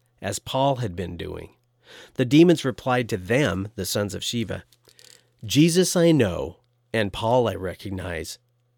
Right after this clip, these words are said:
but who are you?" The demons said this to the seven sons of Shiva just before they used their human host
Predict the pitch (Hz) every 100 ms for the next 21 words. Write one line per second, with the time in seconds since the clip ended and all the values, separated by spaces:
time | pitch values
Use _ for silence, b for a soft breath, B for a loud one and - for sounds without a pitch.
0 | - 113 110 123 165 127 110 104 _ -
1 | 101 98 98 104 87 73 - _ _ _
2 | _ _ _ _ B B B B - 120
3 | 160 226 233 175 - 156 147 113 107 107
4 | - 110 104 123 107 98 - 104 95 92
5 | 104 90 95 87 104 143 - 202 - 139
6 | 131 120 107 101 110 123 120 - 98 87
7 | - 147 139 139 120 101 - -